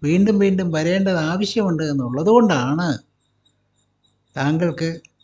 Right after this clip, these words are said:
വാഞ്ചയിലുള്ള സുഖം പ്രാപ്തിയിൽ നഷ്ടപ്പെടുന്നത്. ഇത് മനസ്സിലാക്കുന്നവൻ പോലും വാഞ്ചയിൽ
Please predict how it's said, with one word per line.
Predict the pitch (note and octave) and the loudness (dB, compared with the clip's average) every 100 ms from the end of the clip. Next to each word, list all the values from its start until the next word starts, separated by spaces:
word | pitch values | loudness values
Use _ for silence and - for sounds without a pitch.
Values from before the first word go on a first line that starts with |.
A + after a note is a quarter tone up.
| _ _ _ _ _ - | _ _ _ _ _ -10
വാഞ്ചയിലുള്ള | C3+ D3 E3+ F#3 F#3+ E3+ D#3 D#3 D3 _ | -2 0 2 2 2 2 0 -4 -6 _
സുഖം | - D3 B2+ D3+ C#3+ | -12 -6 -2 -2 -2
പ്രാപ്തിയിൽ | B2+ C3+ C3 D3+ D3 B2+ | -4 -6 -4 -4 -4 -4
നഷ്ടപ്പെടുന്നത്. | B2 D#3 A#2+ G#2 - _ _ _ _ _ _ _ _ _ _ _ _ _ _ _ _ D5+ _ _ _ _ B4+ _ _ _ _ _ _ _ _ _ _ _ _ _ _ _ | -4 -6 -8 -12 -20 _ _ _ _ _ _ _ _ _ _ _ _ _ _ _ _ _ _ _ _ _ _ _ _ _ _ _ _ _ _ _ _ _ _ _ _ _
ഇത് | - F#3+ | 0 4
മനസ്സിലാക്കുന്നവൻ | A#3 G3+ A#3+ A#3 D4 D4 D4+ D#4 D#4 D#4 C4 | 8 8 8 8 8 8 6 8 10 10 8
പോലും | C4+ C#4 C#4 | 8 8 8
വാഞ്ചയിൽ | B3+ B3+ C4+ C#4 | 6 4 4 4